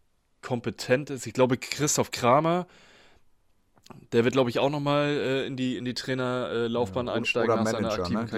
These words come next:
Speaker 1: Karriere.
Speaker 2: Richtung vielleicht auch.
Speaker 1: N-, ja, genau, genau. Der ist ja auch sehr, sehr redegewandt. Man hat's ja
Speaker 2: Ja.
Speaker 1: gesehen in der, ähm,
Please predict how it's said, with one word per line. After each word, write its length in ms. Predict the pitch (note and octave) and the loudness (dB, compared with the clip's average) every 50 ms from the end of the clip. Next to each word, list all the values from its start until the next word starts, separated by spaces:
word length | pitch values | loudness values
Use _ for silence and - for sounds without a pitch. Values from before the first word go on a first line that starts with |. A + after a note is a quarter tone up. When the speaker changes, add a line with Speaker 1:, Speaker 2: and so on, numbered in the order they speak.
| G#2+ G#2+ | 0 0
Speaker 1:
Karriere. 160 | G#2+ G#2+ G#2 A#2 | 0 0 0 -2
Speaker 2:
Richtung 160 | A#2 G2+ G2+ | -4 -4 -8
vielleicht 320 | - - G2+ G2 G2 G2 F#2+ | -12 -10 -8 -8 -8 -8 -8
auch. 140 | F#2+ F#2+ - - _ _ _ - | -10 -12 -12 -16 _ _ _ -12
Speaker 1:
N-, 240 | A2 A#2 - G#2+ | -12 -10 -8 -4
ja, 260 | C#3+ E3+ G3+ B3 B3 G#3+ | -2 0 0 0 -2 -2
genau, 320 | - D#3+ D3+ D#3 D#3+ D3+ | -4 -4 -4 -4 -4 -2
genau. 260 | - C#3+ C#3 D3 C#3+ | -2 -2 0 0 2
Der 140 | B2 A#2+ C3 | 4 4 2
ist 80 | B2+ - | 4 4
ja 80 | C#3 | 2
auch 120 | B2+ C3+ A#2+ | 2 2 2
sehr, 160 | - C#3 B2 | 2 2 2
sehr 140 | A#2 B2 A2+ | 4 2 2
redegewandt. 500 | A#2+ D3 D#3+ D3+ B2+ C3 A#2+ C3 B2+ B2 | 4 2 2 2 2 2 2 0 0 0
Man 120 | B2 B2 A#2 | -2 -4 -4
hat's 120 | A#2+ - - | -4 -4 -2
ja 60 | A#2+ | -2
Speaker 2:
Ja. 100 | A2 A2+ A2+ | -2 0 2
Speaker 1:
gesehen 220 | A2+ A#2+ B2 B2 | 2 2 2 2
in 100 | A#2+ A#2 | 0 0
der, 320 | A#2 A#2 A2+ A2+ A2+ F#2 - | 0 0 0 0 0 -2 -2
ähm, 600 | - A2 A2 A2 G#2+ G#2+ G#2+ G#2+ F#2+ D2 B1 G1+ | -2 -4 -4 -4 -6 -8 -10 -10 -12 -14 -16 -18